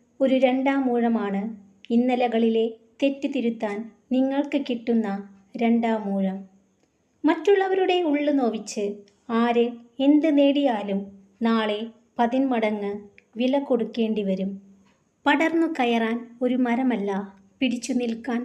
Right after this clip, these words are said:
ഒരു താങ്ങാണ് പലർക്കും ആവശ്യം. അതിരുകൾ ആവശ്യമാണ്,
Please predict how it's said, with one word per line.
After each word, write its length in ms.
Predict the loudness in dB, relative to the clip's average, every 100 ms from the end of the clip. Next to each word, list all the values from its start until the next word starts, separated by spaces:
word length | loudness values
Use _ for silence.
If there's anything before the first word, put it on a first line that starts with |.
| -8 -6
ഒരു 140 | -2 -2 -2
താങ്ങാണ് 520 | -2 0 0 -2 -2 -4 -8 -18 -4
പലർക്കും 500 | 0 0 -2 -6 -6 -6 -14 -8 -6
ആവശ്യം. 480 | -4 -6 -8 -10 -10 -14 -20 _ _ _ _ _ _
അതിരുകൾ 480 | -2 0 0 0 -2 -4 -16 _ -6 -2
ആവശ്യമാണ്, 680 | -2 -2 -2 -2 -2 -4